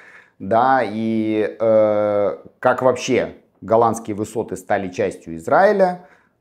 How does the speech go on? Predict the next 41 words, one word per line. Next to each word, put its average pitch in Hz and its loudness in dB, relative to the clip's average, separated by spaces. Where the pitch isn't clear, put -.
как 127 2
там 104 0
оказались, 101 -2
э, 98 2
друзы 175 0
на 151 0
территории 135 0
Израиля, 107 2
откуда 110 -2
это 95 -2
все 98 -8
взялось, 131 2
где 117 -2
они 104 -2
там 110 -6
жили, 160 -2
чего 110 -4
кого. 151 0
В 147 -2
общем, 127 -4
короче 127 -2
говоря, 123 2
вот 120 -2
эту 120 -8
историю 117 -4
всю 113 -6
обязательно 104 -2
расскажем 135 0
вам 113 2
о 101 -2
том, 147 -4
чтобы 104 -10
вы 120 -2
имели 113 -2
представление 98 -4
вообще, 90 -4
как 127 -2
там 98 -4
вот 90 -10
этот 92 -12
весь 101 -12